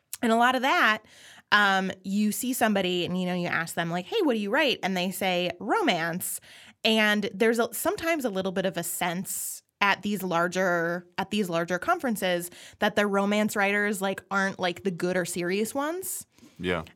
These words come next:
Speaker 1: Um, and it was really kind of freeing to be at this romance-centered conference because everyone was like,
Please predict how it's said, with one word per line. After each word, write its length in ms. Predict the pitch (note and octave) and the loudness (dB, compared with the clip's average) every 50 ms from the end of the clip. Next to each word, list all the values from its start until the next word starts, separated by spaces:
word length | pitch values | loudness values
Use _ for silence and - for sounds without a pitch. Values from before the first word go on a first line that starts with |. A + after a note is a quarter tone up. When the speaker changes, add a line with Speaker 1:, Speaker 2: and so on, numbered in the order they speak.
| _ - | _ 2
Speaker 1:
Um, 420 | G#3 G#3+ G#3+ G#3 G3+ G3 F#3+ F#3+ - - - _ _ - - | 2 4 4 4 4 2 2 0 -2 -4 -6 _ _ -2 0
and 140 | B3 C4+ | 2 2
it 80 | C4 - | 2 2
was 160 | B3+ A3 G#3+ | 0 -2 -2
really 320 | F#3+ G#3 A3 A3 A#3+ C#4 C4 | -2 -2 -2 0 -2 -2 -4
kind 240 | - B3+ A#3 A3 | -2 -2 -2 -2
of 80 | G3+ - | -2 -4
freeing 480 | - - - C#4 E4 D#4 A#3+ G#3 G3 F#3+ | -6 -8 -4 -2 0 2 2 0 0 -2
to 100 | - G3+ | -2 -4
be 240 | E3 F3 F3 F3 E3 | -4 -2 -2 0 -2
at 120 | E3+ E3+ | -2 -2
this 180 | F3+ F3+ F3 - | -2 -4 -2 -4
romance-centered 1300 | F#3 F3 F3 F3 E3+ F3+ F3+ E3+ E3+ F3 E3 - - - - F#3 F3+ E3+ - F3+ F3 E3 E3 D#3+ E3 - _ _ _ - | -4 -2 0 0 0 0 0 0 -2 -2 -4 -6 -6 -2 0 0 0 0 -2 0 0 0 -2 -4 -6 -12 _ _ _ -8
conference 760 | - - G4+ A4 - - F3 D#3 D3+ E3 G3 - - - - - - - - - - | -2 -2 -2 0 0 -2 -2 -2 -2 -4 -4 -6 -6 -8 -10 -12 -20 -20 -14 -2 -2
because 260 | A#3+ - C4 A3 G#3+ | 2 2 2 2 4
everyone 460 | - - G3 A#3 A#3 A3 A3 G#3+ G#3 | 4 4 4 4 2 4 2 2 2
was 80 | G#3 G3 | 2 2
like, 200 | G3+ F#3+ F#3+ | 2 2 2